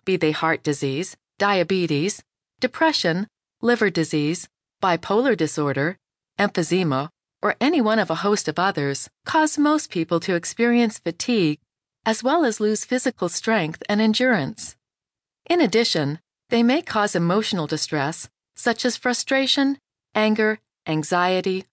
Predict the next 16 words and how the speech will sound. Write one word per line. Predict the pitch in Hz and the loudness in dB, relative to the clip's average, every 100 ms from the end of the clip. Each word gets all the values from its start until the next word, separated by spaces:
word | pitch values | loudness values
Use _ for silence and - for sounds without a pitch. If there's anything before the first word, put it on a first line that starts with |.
| _ _ - | _ _ -2
or | 269 | 0
a | 262 | 0
sense | 320 349 | 0 0
of | 262 - | 0 -2
helplessness. | 220 220 185 165 165 139 - - _ _ _ _ _ | 0 0 -2 -2 -2 -2 -4 -12 _ _ _ _ _
Health | - 220 156 - _ _ | 0 2 2 -6 _ _
is | 208 | -4
soundness | - 233 247 233 151 170 | -2 0 2 0 -2 -2
of | 214 208 | -4 -2
body | 170 165 190 | -2 0 0
and | 208 | 0
mind, | 226 269 165 147 - _ _ _ - | 0 0 -2 -6 -10 _ _ _ -4
and | 254 | 0
a | 262 | 0
healthy | - 359 254 202 | 0 0 2 2
life | 226 190 160 | 2 0 -4